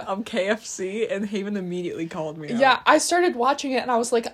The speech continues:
Speaker 2: "I know she hates K F C. She, one, do-, doesn't like fried chicken. She will not eat anything, like, with bones in it, specifically K F C. Like, she will not eat anything from there, and I know this."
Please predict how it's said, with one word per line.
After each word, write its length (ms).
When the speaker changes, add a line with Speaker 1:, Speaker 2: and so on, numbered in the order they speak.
Speaker 2:
"I 500
know 300
she 240
hates 420
K 160
F 80
C. 240
She, 240
one, 380
do-, 340
doesn't 320
like 160
fried 220
chicken. 260
She 140
will 100
not 300
eat 160
anything, 340
like, 160
with 200
bones 360
in 120
it, 120
specifically 520
K 200
F 80
C. 240
Like, 160
she 160
will 300
not 220
eat 140
anything 360
from 160
there, 180
and 120
I 80
know 240
this." 220